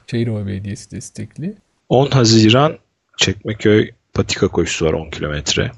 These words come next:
Speaker 2: yaklaşan.
Speaker 1: Evet. Aslında ne güzel değil mi böyle? Her, her hafta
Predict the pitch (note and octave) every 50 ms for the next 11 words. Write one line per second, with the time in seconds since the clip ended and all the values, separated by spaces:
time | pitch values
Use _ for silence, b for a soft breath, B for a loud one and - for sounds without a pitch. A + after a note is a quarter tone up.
0 | _ _ - - - - - - D2 - - - - - - _ _ _ _ _
1 | - A2+ A2 A2 A2 - - - - b b b b b b b b b b b
2 | b - B2 G#2 - - - E3 E3+ F#3 G3 G3 F#3 D3+ A#2 G#2+ B2+ F3+ G#3+ D#3+
3 | A#2 G2+ G#2 G2 G#2+ C3 C#3+ D#3 E3 - - - - C3 C#3+ E3 E3 E3 E3 C#3+
4 | D3 - - E3 E3 G3 F#3+